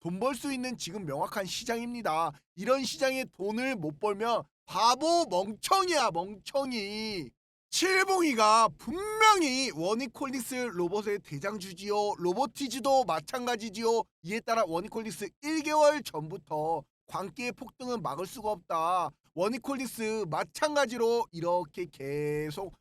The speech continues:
말씀을 드렸고 일 개월 전에도 또다시 주가 전망을 말씀드려서 드디어 기회가 왔다.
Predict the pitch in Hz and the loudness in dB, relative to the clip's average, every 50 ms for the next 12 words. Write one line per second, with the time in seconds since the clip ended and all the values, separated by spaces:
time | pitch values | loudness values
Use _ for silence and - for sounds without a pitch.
0 | _ _ - 147 160 170 - 226 220 220 196 220 208 214 - - 190 190 190 190 | _ _ -6 -6 -6 -6 -6 -8 -8 -8 -6 -4 -4 -6 -6 -4 -4 -4 -4 -6
1 | - _ 262 269 285 247 285 285 285 277 233 262 254 247 240 202 208 202 - - | -6 _ -6 -6 -4 0 2 4 4 4 2 -2 -2 -2 -4 -4 -6 -6 -4 -6
2 | 311 330 349 349 349 349 349 349 349 320 - - 240 226 175 147 - _ _ _ | 0 4 6 8 8 10 10 10 8 6 4 -2 -4 -6 -6 -8 -10 _ _ _
3 | - - 175 - _ - 226 226 220 220 220 214 214 214 220 220 - 175 170 156 | -16 -16 -16 -12 _ 2 2 2 2 0 -2 -2 -2 -2 -2 -2 -2 -4 -4 -6
4 | - 208 196 190 196 170 170 202 151 - 160 156 147 190 220 233 240 - - - | -8 -12 -10 -10 -8 -6 -6 -8 -8 -10 -10 -12 -8 -4 -2 -2 -2 -2 -6 -10
5 | 180 175 185 180 202 196 185 160 135 - _ - 160 151 147 151 165 170 156 | -8 -8 -6 -2 0 0 0 0 -2 -4 _ -6 -4 -2 0 0 0 0 -2